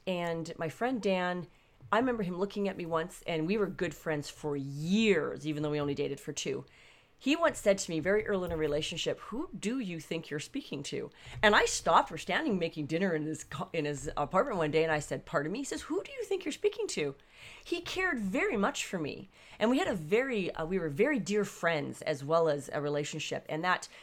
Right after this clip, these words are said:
and we were friends first. And it was just, I looked at him and I said, "What did I say?" And he repeated it back to me in the same tone that I used. And I thought, "Oh,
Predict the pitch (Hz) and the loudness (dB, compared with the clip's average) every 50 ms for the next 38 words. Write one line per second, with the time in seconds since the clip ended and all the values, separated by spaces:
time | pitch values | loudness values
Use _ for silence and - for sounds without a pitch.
0 | - - - 175 196 202 214 220 196 - 294 294 - - - 196 160 - - - | -10 -6 0 2 4 4 4 2 4 4 2 2 2 0 -2 -2 -2 -2 -4 -10
1 | - - - - - - - - - - - - - - 202 196 208 202 - 226 | -14 -14 -18 -20 -20 -20 -20 -20 -20 -20 -18 -12 0 2 4 4 4 4 2 0
2 | 196 - 330 320 - - - - - - - _ _ - 190 180 170 240 - - | 0 -2 -4 -4 -6 -8 -10 -16 -20 -20 -20 _ _ -2 0 0 0 0 -2 -2
3 | - 311 277 294 330 320 269 226 196 180 175 - - 180 165 - - 175 185 190 | -6 -8 -6 -6 -4 -4 -2 -2 -2 -4 -4 -4 -6 -6 -6 -6 -4 -2 0 0
4 | 196 185 170 160 147 - - 170 160 139 120 - 156 - - - _ _ _ - | 2 2 0 -2 -2 -4 -4 -2 -2 -2 -4 -6 -10 -16 -20 -20 _ _ _ -20
5 | - - _ - - - - 220 254 277 294 - - 370 392 339 202 170 170 180 | -20 -20 _ -20 -20 -10 -4 0 0 0 0 0 0 0 0 0 0 2 6 6
6 | 175 208 - - - 156 156 156 - - 320 403 427 415 381 330 - - 330 330 | 6 6 4 0 -4 -2 -2 -2 0 2 2 4 4 4 2 0 0 0 0 2
7 | 302 262 196 - - - 269 294 311 330 320 302 277 247 214 185 165 147 - - | 2 2 2 0 -4 2 4 6 8 10 10 10 10 10 8 6 4 2 0 4
8 | 156 160 156 151 147 147 151 147 151 165 - 175 175 160 151 156 - - 139 160 | 4 6 6 6 4 4 2 0 -2 -2 -4 -6 -6 -4 -4 -4 -4 -4 -4 -4
9 | 151 123 120 | -4 -4 -6